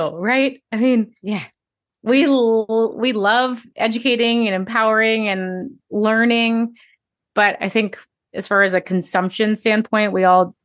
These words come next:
Speaker 1: should give our brains, like, a little bit of rest. So hopefully you'll be enjoying time with family or friends, or just restoring your body, more quiet time, whatever you feel like you need to do that and kind of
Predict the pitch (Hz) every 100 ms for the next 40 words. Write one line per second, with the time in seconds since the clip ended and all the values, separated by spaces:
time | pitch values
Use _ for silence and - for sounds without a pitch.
0 | _ - - 170 165 156 151 151 151 151
1 | 135 135 - 175 156 151 143 139 55 -
2 | - - - - - 160 160 156 190 -
3 | 202 190 185 175 170 175 175 - 170 170
4 | 170 - 170 170 170 156 160 - 165 165
5 | 165 160 151 160 160 - - _ _ _
6 | _ _ - 196 - 208 202 202 185 185
7 | 185 185 185 180 185 185 165 - 170 170
8 | 170 175 175 165 175 170 160 - 165 160
9 | 165 156 170 151 160 156 156 156 151 151
10 | 156 - 151 147